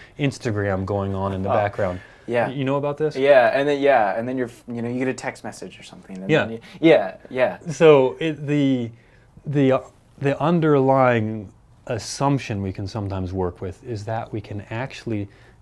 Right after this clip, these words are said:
Speaker 1: divide our attention in so many directions like that and push them all forward simultaneously, right? And still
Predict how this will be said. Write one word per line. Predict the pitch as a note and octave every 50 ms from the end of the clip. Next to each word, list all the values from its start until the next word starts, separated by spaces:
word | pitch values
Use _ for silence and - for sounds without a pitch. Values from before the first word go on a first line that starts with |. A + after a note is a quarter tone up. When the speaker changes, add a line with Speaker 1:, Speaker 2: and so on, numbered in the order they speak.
| _
Speaker 1:
divide | - A2+ F#2+ F#2 G2+ G#2 A2+ B2 A#2+ A2+ G#2+ G2 F#2 F2+ F#2 F#2+ A2+ - - - - _ _ _ -
our | A#2+ G#2+ G#2
attention | G2 - - - C3+ A#2 A2 - - - G2+ F2 F2+ G2+ G#2 - - _ _ _ _ _ _
in | C3+ B2 A2+ G#2 F#2+ G2 - - _ _
so | - - - - - - C3+ D3
many | F3 F3+ D#3+ C#3+
directions | B2 A#2 A2 A2 G#2+ G2+ - - A2 F#2+ F2+
like | - F2+ F2 E2 - -
that | F#2 E2+ F2 - - _ _ _ _ _ -
and | - G#2+ -
push | - - C#3+ -
them | - - G#2 A2 - -
all | - A#2+ B2+ B2+ B2+ B2 A#2
forward | A#2 - - B2+ A#2+ A#2 A2+ G#2+ G2 F#2+ -
simultaneously, | - - A#2+ A2 G#2 G2 F#2+ - - B2 A2 G#2 G2 F2+ F2 F2+ - - - - -
right? | - - A2+ G#2+ -
And | B2+ A#2+ A2+
still | - - - D#3 D3 D3 C#3+ C#3 C3+ A#2+ -